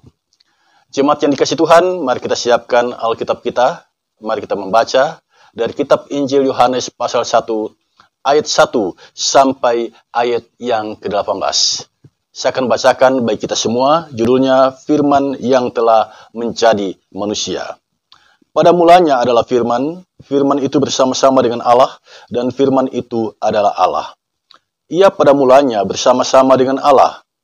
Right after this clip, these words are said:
Segala sesuatu dijadikan oleh Dia, dan tanpa Dia tidak ada sesuatu pun yang telah terjadi dari segala yang telah dijadikan. Dalam Dia ada hidup, dan hidup itu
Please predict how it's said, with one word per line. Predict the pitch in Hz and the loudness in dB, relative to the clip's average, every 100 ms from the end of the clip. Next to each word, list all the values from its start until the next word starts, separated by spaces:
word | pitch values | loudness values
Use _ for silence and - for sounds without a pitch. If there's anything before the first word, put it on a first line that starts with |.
| _ _ _ _ _ _ _ _ | _ _ _ _ _ _ _ _
Segala | - 147 151 170 | -4 2 4 4
sesuatu | 165 - 165 156 | 2 4 4 4
dijadikan | 156 127 135 147 147 | 0 2 2 2 0
oleh | 120 117 | 0 -2
Dia, | 110 127 139 175 _ _ _ _ _ | 2 4 4 2 _ _ _ _ _
dan | _ 120 127 - | _ -4 -2 2
tanpa | 135 131 117 | 2 2 0
Dia | 135 143 151 151 160 | 4 6 4 0 -16
tidak | - 131 - | -6 -2 2
ada | 135 147 156 | 4 4 4
sesuatu | 156 147 127 117 | 2 0 0 -2
pun | 143 143 147 147 _ _ _ - | -2 -2 -2 -6 _ _ _ -8
yang | 120 131 | -2 0
telah | 131 123 113 | 0 0 0
terjadi | 110 80 120 123 127 123 _ | -2 0 2 4 2 -2 _
dari | - 120 | -4 -4
segala | 110 117 110 120 | -2 -2 2 2
yang | 117 117 110 110 | 2 0 -2 -4
telah | 113 110 | -2 -2
dijadikan. | 95 90 85 90 - 73 73 67 _ _ _ _ _ _ _ _ | -2 -6 -6 -6 -8 -10 -12 -20 _ _ _ _ _ _ _ _
Dalam | 101 117 110 | -6 -4 0
Dia | 123 151 175 | 4 6 6
ada | |
hidup, | 139 156 196 - _ _ _ _ - | 4 6 4 4 _ _ _ _ -12
dan | 113 117 | -6 -6
hidup | 110 143 - 139 | -2 0 0 -4
itu | 139 131 123 | -4 -2 -2